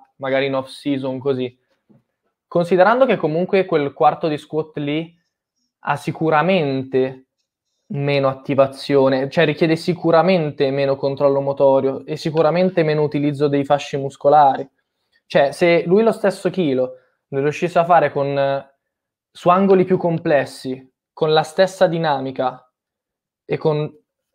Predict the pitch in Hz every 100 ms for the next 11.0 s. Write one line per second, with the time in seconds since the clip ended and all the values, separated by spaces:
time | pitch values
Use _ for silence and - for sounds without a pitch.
0 | _ _ _ - 147 156 156 156 170 170
1 | 175 170 165 147 147 143 - _ 139 139
2 | 139 139 147 143 135 135 135 131 135 135
3 | 139 131 131 135 135 139 143 147 139 143
4 | 143 139 139 135 127 - _ _ _ _
5 | - 165 170 160 156 135 139 160 156 160
6 | 160 170 165 185 156 135 143 135 139 -
7 | 170 175 175 165 156 143 143 139 135 135
8 | _ _ _ - 135 135 139 - _ _
9 | - 170 156 151 147 156 165 175 165 147
10 | 151 151 147 - 151 139 123 123 156 170